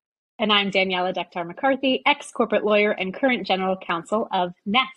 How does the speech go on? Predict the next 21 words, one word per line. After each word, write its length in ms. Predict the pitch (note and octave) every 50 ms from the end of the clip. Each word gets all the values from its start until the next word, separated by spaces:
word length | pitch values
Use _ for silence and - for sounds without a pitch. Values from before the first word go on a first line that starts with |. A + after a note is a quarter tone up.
| - - - _ _ - - - - - _ _ -
And 100 | F#3 G3
I 100 | G3 F#3+
will 100 | F3+ F#3
start 280 | - - C4 B3 B3 A#3+
our 120 | A#3+ A#3+
show 240 | A#3+ - B3+ A#3+ A3+
by 140 | A3+ A3 G#3+
saying 260 | - A#3 A3 G#3+ G#3+
we 140 | A3+ A3+ A3+
are 80 | A3
here 320 | A3 A3 B3 A#3+ A#3 A#3 A3
representing 580 | A3 G#3+ G#3+ A3 G#3 G3+ G#3 G#3 G3 G#3 F#3+ F3
our 80 | E3+
personal 440 | - - - C#4 C4 - C4 B3+ A#3+ A3+
views 340 | A#3 B3 A#3+ B3 B3 A#3 - -
and 160 | F#3+ F#3+ F#3
not 240 | G3+ G#3 G#3+ - F#3+
those 240 | G3 F#3+ F#3 F3 F3+
of 100 | E3+ D#3
our 160 | D3 C#3 - - -
company. 400 | G3 F#3 - - A3 D4 F#4+